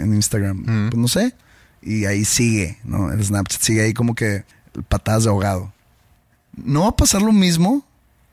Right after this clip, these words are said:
Speaker 1: porque todo el mundo se est-, está migrando, y cuando digo migrar no es como que deja cerrar mi Instagram para abrir un TikTok. Pero imagínate m-, mi ejemplo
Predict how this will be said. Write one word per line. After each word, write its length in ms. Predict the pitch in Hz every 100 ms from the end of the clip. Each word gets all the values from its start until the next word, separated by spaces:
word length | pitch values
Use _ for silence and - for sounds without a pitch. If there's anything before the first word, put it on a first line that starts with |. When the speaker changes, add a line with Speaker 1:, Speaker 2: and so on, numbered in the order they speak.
| _ _ _ _ _
Speaker 1:
porque 220 | - 117
todo 220 | 113 147
el 40 | 190
mundo 280 | 220 220 233
se 100 | 196
est-, 120 | -
está 260 | - 131 139
migrando, 500 | 143 170 156 151 165
y 20 |
cuando 200 | 170 143
digo 100 | 131
migrar 400 | 156 175 131 131
no 80 | 143
es 100 | 147
como 200 | - 156
que 100 | 131
deja 200 | 120 120
cerrar 220 | 147 127 127
mi 120 | 131
Instagram 400 | 117 139 127 117
para 140 | 107
abrir 160 | 95 98
un 100 | 107
TikTok. 380 | 104 - 101 - - - - - - - _ _ _ _ _
Pero 120 | 123
imagínate 560 | 131 127 151 165 170 220
m-, 120 | 254 254 _ _ _ _ _ _ _ _ - -
mi 500 | - 131 135 135 135
ejemplo 400 | 117 101 92 -